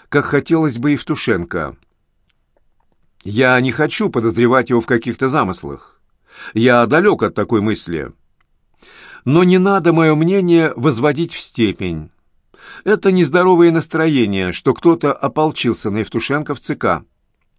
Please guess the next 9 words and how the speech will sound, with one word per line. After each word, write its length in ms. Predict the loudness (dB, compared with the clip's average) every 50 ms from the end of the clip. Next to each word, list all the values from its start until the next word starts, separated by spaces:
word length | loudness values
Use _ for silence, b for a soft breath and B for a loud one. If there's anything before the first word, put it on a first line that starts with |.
| _ _ _ _ _ _ _
Откуда 360 | -4 -4 -2 0 2 2 2 2
пошли 340 | 2 -2 -2 0 0 0
эти 120 | 0 0 0
намеки, 600 | -2 0 0 0 -2 -4 -4 -4 -6 -6 -6 -8 -12 _ _ _ _
мне 240 | -4 -2 -2 -2
непонятно. 720 | -2 -2 -2 -4 -4 -4 -4 -6 -6 -8 -10 -10 -10 -10 -14 _ _ _ _ _ _ _ _ _ _ B B B B B B B B B B B B B B
Вот 200 | 0 0 0 2
какие 300 | 0 -2 0 0 0 0
сомнения. 640 | 2 0 0 2 2 0 0 -2 -4 -6 -6 -8 -12